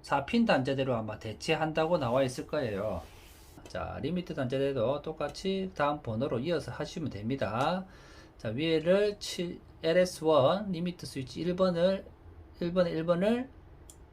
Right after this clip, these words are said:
칠 번, 이 번을 팔 번 적어주시고요.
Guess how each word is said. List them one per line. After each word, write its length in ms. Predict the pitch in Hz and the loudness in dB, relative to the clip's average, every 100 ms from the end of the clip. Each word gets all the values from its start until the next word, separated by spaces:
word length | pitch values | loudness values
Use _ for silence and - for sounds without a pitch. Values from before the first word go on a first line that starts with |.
| - | -14
칠 440 | - - 180 170 | -10 -4 -2 -2
번, 600 | 165 107 95 117 151 185 - - - - - | 2 2 2 -2 -2 -4 -6 -14 -20 -20 -10
이 120 | 117 | -6
번을 480 | 117 123 165 208 220 | -2 0 2 2 -2
팔 400 | - 147 123 110 | -6 -4 -4 -2
번 360 | 110 85 76 73 - - - - - - - - - - - - - - | -2 0 -2 -6 -12 -20 -20 -20 -20 -20 -20 -20 -20 -20 -20 -20 -20 -12
적어주시고요. 840 | - 131 117 - 131 117 165 208 | -6 -4 -4 -6 -4 0 0 0